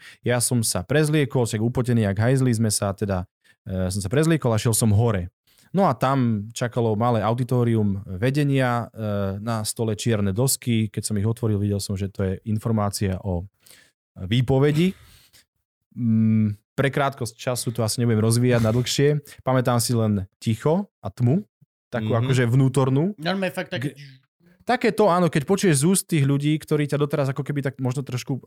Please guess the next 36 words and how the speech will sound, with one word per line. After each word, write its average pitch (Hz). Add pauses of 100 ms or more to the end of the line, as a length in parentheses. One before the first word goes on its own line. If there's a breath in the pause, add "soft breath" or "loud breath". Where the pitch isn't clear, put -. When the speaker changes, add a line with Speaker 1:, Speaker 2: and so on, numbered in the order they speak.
(160)
Speaker 1:
nie 151
že 104
trošku, 117
ale 113
výrazne 131
podporovali, 131
alebo 120
ako 113
keby 123 (240 loud breath)
išli 127
za 113
tebou 131 (260 loud breath)
a 113
zrazu 127
vlastne 123
vieš, 120
že -
tu 123
vznikol 127
nejaký 127
komplot, 120
ktorý 123
netrvá 120 (320)
tú 120
hodinu, 117
keď 113
tam 113
sedíme, 117
ale 113
už 110
nejaký 117
ten 113
čas. 110 (760 soft breath)
A 104
zrazu 120
som, 110